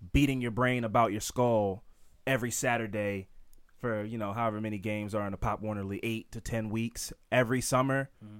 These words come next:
Speaker 1: maybe two times a year. Sometimes p-, kids play summer and, like, s-, winter sport, you know, so
Speaker 2: Then you got practice and whatnot.
Speaker 1: Yeah, then you got practice.
Speaker 2: Yeah.
Speaker 1: So, I mean, by the time you're an adult, now imagine that you aren't one of that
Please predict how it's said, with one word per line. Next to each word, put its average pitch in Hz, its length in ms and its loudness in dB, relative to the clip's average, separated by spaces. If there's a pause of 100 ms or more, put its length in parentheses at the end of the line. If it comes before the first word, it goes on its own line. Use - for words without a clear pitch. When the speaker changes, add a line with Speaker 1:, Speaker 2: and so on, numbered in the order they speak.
Speaker 1:
maybe 120 220 0
two 143 200 2
times 139 260 4
a 113 60 -2
year. 139 260 4
Sometimes 143 380 0
p-, - 120 -10
kids 143 240 -2
play 143 200 0
summer 147 300 0
and, 147 340 2
like, 143 260 2 (640)
s-, - 240 -4
winter 151 380 2
sport, 156 340 0
you 160 60 0
know, 147 160 2
so 143 180 2
Speaker 2:
Then 127 80 2
you 143 60 -6
got 110 140 -4
practice 139 400 -6
and 143 100 -8
whatnot. 139 200 2
Speaker 1:
Yeah, 170 100 12
then 175 80 6
you 165 40 4
got 143 160 6
practice. 170 540 4
Speaker 2:
Yeah. 180 60 6
Speaker 1:
So, 165 80 8
I 165 40 6
mean, 170 200 2
by 170 120 6
the 160 80 6
time 208 280 2
you're 196 120 4
an 165 80 4
adult, 147 540 8 (200)
now 160 220 4
imagine 175 640 4 (140)
that 156 160 4
you 170 180 2
aren't 180 260 6
one 147 180 4
of 135 100 2
that 135 300 4